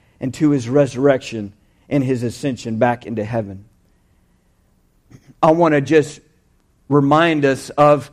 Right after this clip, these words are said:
the resurrection event itself in Matthew twenty-eight, where it was actually, uh, a few women that were going on Sunday morning on that third day to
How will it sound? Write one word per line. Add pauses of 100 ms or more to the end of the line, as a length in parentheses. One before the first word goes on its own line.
(260)
the
resurrection
event
itself
in (160)
Matthew
twenty-eight, (1900)
where (140)
it
was (100)
actually, (400)
uh, (260)
a
few
women (120)
that
were
going (320)
on
Sunday
morning
on
that
third
day (800)
to